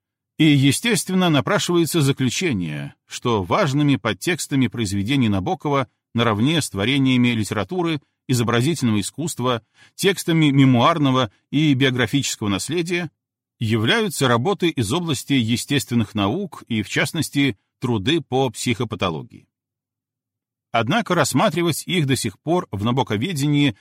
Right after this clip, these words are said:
за редким исключением, воздерживались, по-видимому, под гипнотическим воздействием резких высказываний писателя в адрес психоанализа. Отдельного внимания заслуживает глава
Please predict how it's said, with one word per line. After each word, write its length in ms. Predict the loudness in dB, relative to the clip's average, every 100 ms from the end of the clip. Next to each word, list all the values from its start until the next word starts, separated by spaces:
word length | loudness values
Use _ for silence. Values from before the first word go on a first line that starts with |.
| -12
за 180 | -4 0
редким 320 | 0 0 -2
исключением, 800 | -4 -6 -6 -6 -2 -2 0 -2 -6 -4
воздерживались, 880 | 0 2 2 0 -2 -6 -8 -10 -16 _
по-видимому, 640 | -2 -2 0 -2 0 0 -2 _ _ -4
под 240 | -2 0
гипнотическим 800 | -2 -2 -2 -4 -2 -4 -2 0
воздействием 640 | 0 -2 -2 -2 0 0 0
резких 480 | -2 -2 -2 -6
высказываний 640 | -4 -6 -4 -2 0 0 0
писателя 600 | -2 -4 -2 0 0 -2 _
в 160 | -4 0
адрес 280 | 0 -2 -6
психоанализа. 760 | -8 -6 -4 -6 -8 -16 -20 _ _ _ _ _ _ _ _ _ _ -2
Отдельного 600 | 0 2 2 4 2 4
внимания 500 | 4 4 4 2 2
заслуживает 720 | 0 -2 -2 0 0 0 -2
глава 640 | 0 0 2 2 0 -2